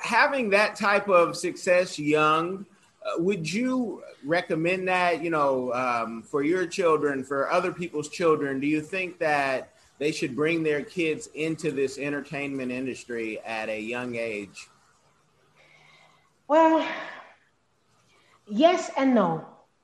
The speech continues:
Speaker 2: Sometimes you have a child who just have, who really have talent and you cannot stop it, you know, but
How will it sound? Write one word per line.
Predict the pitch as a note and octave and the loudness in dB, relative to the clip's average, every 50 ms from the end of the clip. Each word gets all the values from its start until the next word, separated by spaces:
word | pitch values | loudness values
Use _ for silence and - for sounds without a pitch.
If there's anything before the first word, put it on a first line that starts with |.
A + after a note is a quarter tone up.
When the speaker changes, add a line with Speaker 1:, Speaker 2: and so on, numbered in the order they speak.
| _ _ _ _ _ - | _ _ _ _ _ -4
Speaker 2:
Sometimes | - D#4 D#4+ D#4 D#4 D#4 - C4+ C4 B3+ B3 G#3 | 2 4 4 4 4 2 4 4 4 4 4 4
you | G3+ A3+ | 4 4
have | A3+ G#3+ | 4 4
a | A3 G3 | 2 -2
child | - - A3 G#3+ G#3+ G#3+ G#3+ G#3 | 0 0 2 4 4 2 2 2
who | G#3+ G#3+ F#3+ F3+ F#3+ G3 F#3 E3 | 0 0 0 0 -2 -4 -6 -4
just | - A#3 A#3 A3+ A3 - - | 0 2 2 2 2 -2 -4
have, | - G#3+ G#3 G#3 - - - - _ - A#3 | -2 -2 -2 -2 -4 -10 -20 -20 _ -10 -2
who | A#3 A#3+ B3 A#3 A3+ | 0 2 2 4 4
really | A#3 C#4 C#4+ C#4 C#4 C4+ | 6 6 6 6 4 4
have | A3 A#3 A#3+ A#3 A#3 A3 - - - - - - - - - _ - | 4 4 4 4 2 0 -2 -6 -14 -18 -20 -20 -20 -20 -20 _ -6
talent | - B3+ B3+ C4 A#3+ G#3+ G3 F#3+ | -2 0 0 2 2 2 2 0
and | F#3 - G#3 | -2 -2 -2
you | G#3+ A3 | -2 -2
cannot | G#3+ - B3 A#3+ A#3+ A#3 A3+ A#3 - - - - - _ _ | -2 -2 -2 0 2 2 0 -2 -6 -14 -18 -20 -20 _ _
stop | - - - - B3 C4+ C4+ - | -20 -12 -2 0 0 0 0 -2
it, | F#3+ F3 - - | -6 -6 -6 -4
you | G3 | -2
know, | G3 G#3 A#3 B3 A3 | 0 2 2 2 4
but | G#3 A3 G#3+ G#3 - | 4 4 4 4 0